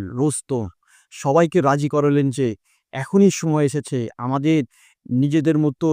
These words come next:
সমস্ত শত্রুতা ভুলে যাওয়ার এবং নিজেদের মতো সমস্ত লড়াই শেষ করে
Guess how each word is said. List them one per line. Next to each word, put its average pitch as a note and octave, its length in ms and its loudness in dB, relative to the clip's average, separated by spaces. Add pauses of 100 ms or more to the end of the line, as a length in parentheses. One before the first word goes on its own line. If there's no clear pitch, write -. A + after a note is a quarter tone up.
(100)
সমস্ত D#3 420 -6
শত্রুতা D#3 580 -2
ভুলে C#3 340 -4
যাওয়ার A#2 340 -2 (400)
এবং C#3+ 280 2 (340)
নিজেদের D3+ 420 2
মতো D#3+ 280 -2 (180)
সমস্ত D3+ 520 -4
লড়াই D3 340 2
শেষ D3 300 -6
করে D#3 280 0